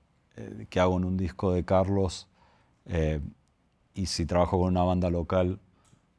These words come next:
de repente decidir que voy a bajar el nivel mío.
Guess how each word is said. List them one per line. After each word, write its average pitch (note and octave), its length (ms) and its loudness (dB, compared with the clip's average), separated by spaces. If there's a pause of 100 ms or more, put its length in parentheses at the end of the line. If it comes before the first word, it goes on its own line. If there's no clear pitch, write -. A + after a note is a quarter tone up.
(340)
de E2+ 120 0
repente D#2+ 640 -2 (200)
decidir F2 380 0
que E2+ 80 2
voy E2+ 160 4
a E2+ 40 4
bajar E2+ 320 2
el E2 120 0
nivel D#2+ 320 -2
mío. C#2+ 280 -4